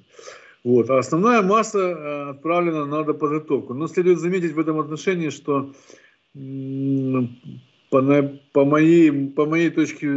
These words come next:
по м-, с, э, ну, с, с точки зрения, э, и, скажем так, я согласен там с, э, появившимся, с появившейся оценкой о том, что,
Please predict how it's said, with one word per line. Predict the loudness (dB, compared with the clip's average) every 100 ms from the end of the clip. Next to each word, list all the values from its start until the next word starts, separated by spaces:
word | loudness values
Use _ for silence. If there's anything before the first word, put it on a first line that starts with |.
| -4 -6
по | -8
м-, | -6 -2 0 0
с, | -2 -4
э, | -2 0 -2
ну, | -4 -6 -4 -4 -2 -2 0 2 0
с, | -4 -12
с | -16 -18 -8 2
точки | 2 2
зрения, | 0 4 4 4 0 -2 -18 -20 -20 _
э, | -8 -2 0 2 2 0 0 -2 0 0
и, |
скажем | 2 2 4 4
так, | 2
я | 2
согласен | 2 2 2 0 -4
там | -6 -10
с, | -8
э, | -6 -6 -8 -8 -6 -4 -4 -2
появившимся, | 0 2 2 0 -6 -4 0 0 0
с |
появившейся | 0 2 4 2 0 -4 -2
оценкой | -2 -2 0 0
о |
том, | 2 -2
что, | -2